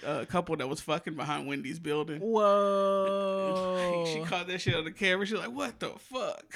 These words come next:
Speaker 1: <laughs>
Speaker 2: Whoa.
Speaker 1: And then, like, they were pretty much living back there for, like, a, like, a couple of days until the landlord got on to 'em.
Speaker 2: Oh my God.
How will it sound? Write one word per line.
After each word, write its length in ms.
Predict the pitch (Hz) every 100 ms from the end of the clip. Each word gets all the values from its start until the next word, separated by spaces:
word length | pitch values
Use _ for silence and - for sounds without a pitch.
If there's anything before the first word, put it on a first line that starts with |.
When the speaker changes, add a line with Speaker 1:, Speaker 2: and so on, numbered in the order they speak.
| - 320 - -
Speaker 1:
<laughs> 480 | - _ - - _
Speaker 2:
Whoa. 680 | 247 247 254 214 202 185 160 170
Speaker 1:
And 180 | 156 147
then, 320 | 156 143 147 - -
like, 340 | 156 113 - _ _ _
they 120 | 147 190
were 60 |
pretty 240 | 214 202 147
much 160 | 131
living 300 | 147 160 165
back 200 | 160 -
there 160 | 143 131
for, 180 | - 113
like, 200 | 92 -
a, 80 | 67 - -
like, 180 | 82 -
a 60 |
couple 240 | - 147 120
of 80 |
days 420 | 151 147 131 165 -
until 420 | 143 160 139 143
the 100 | - 113
landlord 520 | 139 151 143 120 101
got 180 | 147 147
on 200 | 147 165
to 140 | 165
'em. 100 | 156
Speaker 2:
Oh 220 | 165 185 175
my 200 | 156 143
God. 460 | 147 143 139 131